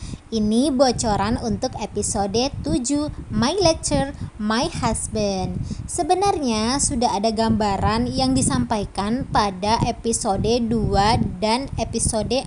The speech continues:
empat. Gambaran itu ialah memiliki hubungan yang erat dengan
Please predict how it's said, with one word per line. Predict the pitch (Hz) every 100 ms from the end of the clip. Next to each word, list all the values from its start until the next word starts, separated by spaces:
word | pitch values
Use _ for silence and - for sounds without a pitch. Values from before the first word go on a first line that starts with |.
| -
empat. | - 359 370 330 320 330 - - - - -
Gambaran | 277 294 285 294 302 294
itu | 320 339 - 247 240
ialah | 262 269 277 262 240 202 220
memiliki | 269 277 277 269 254 240 220 220 254
hubungan | - 277 226 247 226 208 214 269
yang | 302 277
erat | - - 175 185 233
dengan | 233 254 233 214